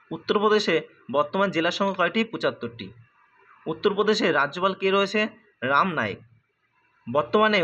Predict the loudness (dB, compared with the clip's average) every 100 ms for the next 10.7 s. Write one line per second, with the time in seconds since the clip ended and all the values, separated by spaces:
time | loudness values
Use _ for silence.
0 | 0 -2 -2 -2 -2 0 -2 -2 -4 -2
1 | -2 2 2 2 0 0 -4 -20 -10 -2
2 | 0 2 0 -2 -6 -6 -6 -8 _ _
3 | _ _ _ _ _ -20 -20 -4 0 2
4 | 2 2 2 2 0 0 -2 -4 -2 -2
5 | 0 0 -2 -6 _ -6 -4 -2 -4 -2
6 | 0 0 -4 -18 -12 -10 -8 -10 -12 -14
7 | -20 _ _ _ _ _ _ _ _ -10
8 | -2 0 2 2 0 0 0 0 -2 -4
9 | -2 0 0 -2 -2 -6 -8 _ -6 -6
10 | -4 -8 -8 -10 _ -4